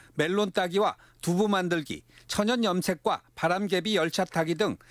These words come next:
다양한 농촌 문화를 체험할 수 있는 프로그램으로 구성됐습니다. 김제시가 마을과 버스 정류장,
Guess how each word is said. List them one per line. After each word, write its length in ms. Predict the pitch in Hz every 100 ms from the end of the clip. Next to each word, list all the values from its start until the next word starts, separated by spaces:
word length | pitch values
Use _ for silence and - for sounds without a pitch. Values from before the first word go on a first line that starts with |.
| -
다양한 480 | - 165 175 196 220
농촌 360 | 165 185 - 214
문화를 340 | 202 185 202
체험할 380 | - 208 196 190
수 160 | - 170
있는 340 | 151 190 143 - -
프로그램으로 640 | - 220 202 190 147 139
구성됐습니다. 840 | 175 160 180 175 160 - 131 87 - - - - - - - - - - - - -
김제시가 640 | - 196 208 202 208 220 -
마을과 520 | 131 170 196 190 220 - -
버스 320 | 170 - 226
정류장, 440 | 208 196 165 147